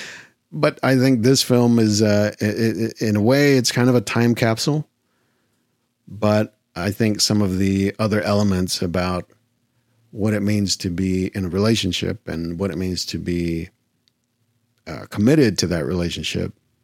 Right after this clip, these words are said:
and not lose sight of it, those things, uh, those are probably gonna be universal. So, um, uh, I,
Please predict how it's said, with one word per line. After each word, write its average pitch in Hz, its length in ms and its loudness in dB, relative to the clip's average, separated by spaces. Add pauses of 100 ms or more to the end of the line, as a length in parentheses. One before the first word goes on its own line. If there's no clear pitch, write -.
(360)
and 95 240 0
not 101 360 0
lose 101 300 2
sight 123 320 2
of 85 140 0
it, 82 160 -4 (400)
those 135 200 2
things, 98 280 2
uh, 101 480 2
those 156 260 2
are 123 60 4
probably 107 240 2
gonna 98 160 2
be 98 100 2
universal. 87 800 -4 (2500)
So, 101 500 2
um, 98 460 0 (1300)
uh, 131 220 -4 (480)
I, 135 120 0